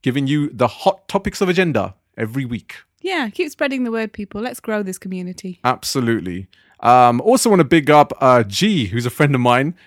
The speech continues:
Speaker 1: who I saw the other day in Sainsbury's, um, <laughs> because he was, he was spending almost five hundred pounds on food and drink to give t-,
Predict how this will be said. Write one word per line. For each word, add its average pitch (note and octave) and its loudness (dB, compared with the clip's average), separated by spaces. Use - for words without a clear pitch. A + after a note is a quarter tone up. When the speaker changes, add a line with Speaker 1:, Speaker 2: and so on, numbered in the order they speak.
Speaker 1:
who C#3 4
I C3+ 8
saw D3+ 2
the C3 2
other C#3+ 0
day D3 0
in C3 -4
Sainsbury's, E3+ -2
um, C3+ 6
<laughs> A#3 -6
because F#3 2
he A3 2
was, C4+ -2
he F#3 -4
was G#3+ -6
spending G3 -2
almost F3 -2
five F#3 4
hundred E3 -2
pounds A#2 -2
on A#2 -2
food D3 0
and A#2+ -4
drink A#2+ -6
to C#3 -4
give D3+ -2
t-, - -18